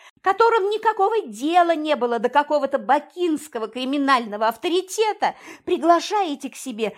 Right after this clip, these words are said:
и начинаете приставать с какими-то нелепыми вопросами". "Я всё равно докопаюсь до сути", заверещал следователь.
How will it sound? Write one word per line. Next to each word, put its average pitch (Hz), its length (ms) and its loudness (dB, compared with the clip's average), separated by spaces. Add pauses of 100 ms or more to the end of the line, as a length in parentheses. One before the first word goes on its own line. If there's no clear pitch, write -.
(200)
и 370 100 -2
начинаете 359 680 0
приставать 226 760 0
с - 120 -20
какими-то 277 540 -2
нелепыми 247 720 -2
вопросами". 226 1000 -2 (1700)
"Я 196 140 4
всё - 260 0
равно 262 520 2
докопаюсь 254 840 0
до 294 180 4
сути", 302 600 -4 (600)
заверещал 202 760 -2
следователь. 175 880 -10